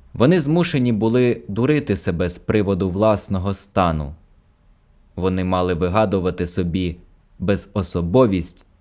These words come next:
і незмінність, хибно трактувати природу відкривача, заперечувати силу імпульсів у пізнанні і взагалі вважати розум як абсолютно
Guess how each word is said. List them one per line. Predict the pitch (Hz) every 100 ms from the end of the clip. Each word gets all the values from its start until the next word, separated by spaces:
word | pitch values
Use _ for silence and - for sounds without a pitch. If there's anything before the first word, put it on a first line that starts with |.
| _ _
і | 117
незмінність, | 117 120 127 120 92 78 73 - _ _ _ _ _ _ _ _ _
хибно | - 151 147 135 127
трактувати | 131 127 - 131 135 127 113
природу | - 120 131 123 113
відкривача, | 107 98 104 104 92 - 104 98 87 _ _ _ -
заперечувати | 80 92 135 165 135 110 101 92
силу | - 107 98 - -
імпульсів | 143 123 120 104 - 113 - -
у | 113 104
пізнанні | - 107 101 107 107 107 107 101 - - _
і | 185
взагалі | 127 107 101 107 117
вважати | 120 92 92 90 92 92
розум | 95 127 113 101 85 - _ _
як | 85 80 -
абсолютно | 101 - 98 98 101 - 98 95